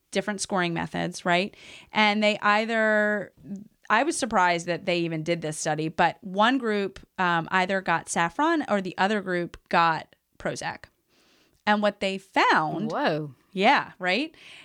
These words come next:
Speaker 1: Again, that's why I'm like, "Oh, I can't believe they did it." Now, this was a really small study. It, it was only, like, just over thirty women. But anyway, um,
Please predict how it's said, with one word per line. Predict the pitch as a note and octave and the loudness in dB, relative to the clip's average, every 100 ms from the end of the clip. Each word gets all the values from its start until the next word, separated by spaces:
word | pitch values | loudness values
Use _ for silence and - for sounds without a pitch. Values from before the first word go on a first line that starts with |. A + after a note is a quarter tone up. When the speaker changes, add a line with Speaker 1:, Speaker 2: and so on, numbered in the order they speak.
| _ | _
Speaker 1:
Again, | A3 G#3 G#3 A3 | -2 0 2 2
that's | F3 F3 | 2 0
why | G3+ | 0
I'm | F#3+ | 0
like, | F3+ | -2
"Oh, | A3 | -2
I | C#4 | -4
can't | E3 G#3+ | -4 -6
believe | G3+ F#3+ | -6 -4
they | F#3+ | -2
did | A3 | -2
it." | E3 | 2
Now, | A#3 | 2
this | A#3+ C4 | 2 0
was | D#4+ | -2
a | D#4+ | 0
really | A#3+ G#3 | 2 2
small | F#3+ - E3 | 0 -2 -2
study. | D#3+ - D3 E3 | -2 -4 -4 -4
It, | - | -2
it | F#3+ | -2
was | F3+ F#3 | -2 -2
only, | F3 E3+ | -2 -2
like, | D#3+ D#3+ | -2 -4
just | E3 - | -4 -6
over | D#3 - | -6 -6
thirty | - - | -8 -6
women. | - - - - - - | -8 -10 -12 -16 -20 -2
But | - - | 0 2
anyway, | A#3 A#3 G3+ F3+ - | 0 0 0 0 -2
um, | G3+ F#3+ F3 E3 | 0 2 0 -6